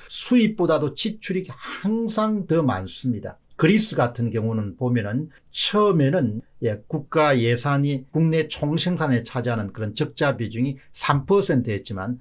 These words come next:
나중에는 십이 퍼센트, 십오 퍼센트까지 증가하게 됩니다. 그래서 굉장히 주의해야 됩니다. 여러분, 가정의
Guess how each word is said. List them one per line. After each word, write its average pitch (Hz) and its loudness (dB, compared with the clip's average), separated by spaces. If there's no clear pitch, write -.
나중에는 127 4
십이 151 -2
퍼센트, 123 -2
십오 131 -2
퍼센트까지 180 0
증가하게 98 -8
됩니다. - -14
그래서 139 -2
굉장히 220 0
주의해야 147 0
됩니다. 117 -2
여러분, 180 0
가정의 147 2